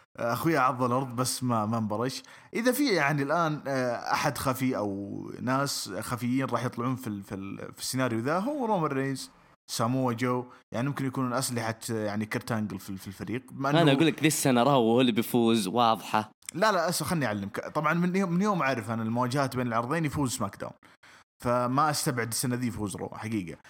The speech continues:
Speaker 1: لكن أنا أقول لك باختصار، سيث ودين بيكونون في مباراة تاج، فطبيعي جدًا، جدًا، جدًا إن إحنا نشوف رومان رينز، ساموا جو في فريق الرو.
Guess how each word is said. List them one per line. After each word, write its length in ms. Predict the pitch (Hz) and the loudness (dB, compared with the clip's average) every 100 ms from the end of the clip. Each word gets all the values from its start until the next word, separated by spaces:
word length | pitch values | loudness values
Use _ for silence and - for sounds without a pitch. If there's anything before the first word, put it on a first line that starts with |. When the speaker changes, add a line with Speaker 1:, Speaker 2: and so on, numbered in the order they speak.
| - _ | -20 _
Speaker 1:
لكن 420 | 110 131 131 139 139 | -2 0 0 -2 0
أنا 160 | 160 | 0
أقول 280 | 147 139 120 | 0 0 0
لك 140 | 107 | -2
باختصار، 560 | 139 135 - - 110 - - - _ - | -4 -6 -4 -2 -2 -4 -16 -20 _ -2
سيث 440 | 165 180 185 - _ _ - | 0 0 -2 -10 _ _ -6
ودين 320 | 120 131 160 | -2 0 2
بيكونون 320 | 131 127 135 127 | 0 0 0 0
في 80 | |
مباراة 260 | 117 120 117 | 0 0 0
تاج، 380 | 113 117 139 160 - _ _ _ | 0 -2 -2 -4 -14 _ _ _
فطبيعي 600 | - 127 135 143 165 135 | -4 -2 0 0 0 0
جدًا، 380 | 131 139 131 123 | -2 -4 -6 -2
جدًا، 420 | 135 127 185 - | -2 -2 -6 -4
جدًا 440 | 165 147 175 147 151 | -4 -2 -4 -4 -4
إن 60 | |
إحنا 240 | 147 165 143 | -2 -2 -2
نشوف 460 | 127 143 139 - | -4 -4 -4 -4
رومان 240 | 143 131 117 | -4 -2 0
رينز، 260 | 117 123 | 0 -2
ساموا 380 | 117 113 117 117 | -2 -2 0 -2
جو 160 | 104 123 | -2 -4
في 120 | 113 | -4
فريق 380 | 101 107 113 - - | -6 -4 -6 -8 -8
الرو. 300 | 107 98 | -6 -6